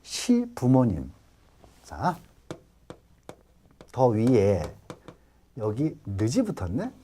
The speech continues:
늦이 접사거든요. 얘는 뭐야? 파생어란 얘기고요. 그 다음 돌팔매질. 이게 뭔 말이냐면 돌팔매가 먼저 된 건데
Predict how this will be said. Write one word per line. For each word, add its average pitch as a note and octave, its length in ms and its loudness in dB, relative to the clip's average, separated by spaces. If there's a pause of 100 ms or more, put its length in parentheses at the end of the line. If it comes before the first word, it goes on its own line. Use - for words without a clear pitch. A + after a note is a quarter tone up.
(340)
늦이 B2 460 0
접사거든요. G2 840 -6 (800)
얘는 D3 240 6
뭐야? G2 240 0 (100)
파생어란 B2+ 540 0
얘기고요. F2 560 -6 (1300)
그 - 80 -6
다음 E3+ 420 8
돌팔매질. F#3 1120 8 (2750)
이게 B2+ 180 -2
뭔 G#2 160 2
말이냐면 A#2+ 680 0 (680)
돌팔매가 A3+ 680 4
먼저 A#2+ 200 4
된 A2 140 2
건데 F#3+ 380 0